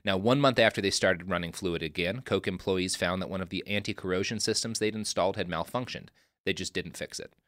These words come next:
Uh, the pipeline repair efforts had occurred during a time when Charles Koch had told his managers he wanted costs cut so that they could increase profits by five hundred and fifty million per year.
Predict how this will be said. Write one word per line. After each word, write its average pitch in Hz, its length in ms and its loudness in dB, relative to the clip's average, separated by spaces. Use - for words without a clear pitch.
Uh, 90 260 4
the 87 100 -6
pipeline 139 320 4
repair 120 280 4
efforts 110 340 2
had - 100 2
occurred 107 320 0
during 107 200 -4
a 117 40 -2
time 85 280 -2
when 104 100 -6
Charles 95 280 0
Koch 95 280 -2
had 82 100 -8
told 98 200 -2
his 127 140 -2
managers 80 460 -4
he 95 100 -4
wanted 82 360 -8
costs - 480 0
cut - 340 2
so - 120 0
that 104 100 2
they 113 100 -2
could 101 140 -6
increase 113 340 -2
profits - 480 2
by 80 160 -2
five 98 240 0
hundred 110 220 -4
and 104 80 -8
fifty 101 280 -6
million 90 320 -6
per 95 120 -4
year. 71 320 -6